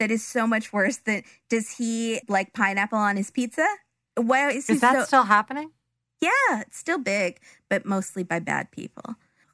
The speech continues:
Speaker 1: Who did he, who, what, what makes him
Speaker 2: I
Speaker 1: so bad? Did he cut
Speaker 2: Yeah.
Speaker 1: you off in traffic? Or why is this person so much worse than you?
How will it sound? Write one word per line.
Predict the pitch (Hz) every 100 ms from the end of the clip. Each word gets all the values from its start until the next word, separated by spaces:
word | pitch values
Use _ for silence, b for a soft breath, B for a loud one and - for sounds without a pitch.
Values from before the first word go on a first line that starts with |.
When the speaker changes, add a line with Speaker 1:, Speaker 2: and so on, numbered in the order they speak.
| -
Speaker 1:
Who | - 330 -
did | 247 262 254
he, | 285 269 254 _ _
who, | - 349 370 - _
what, | 247 294 - _ _ _ _
what | - 294
makes | 294 277 277
him | 226
Speaker 2:
I |
Speaker 1:
so | 147 185
bad? | 117 110 - _ _
Did | - 247
he | 269 262
cut | 285 -
Speaker 2:
Yeah. |
Speaker 1:
you | 262
off | 254 254
in | 240
traffic? | 240 233 247 -
Or | 240 - _ _
why | 277 330
is | 359 311
this | 285 -
person | 285 220 208 202
so | 214 196
much | 185 -
worse | 156 -
than | - -
you? | 104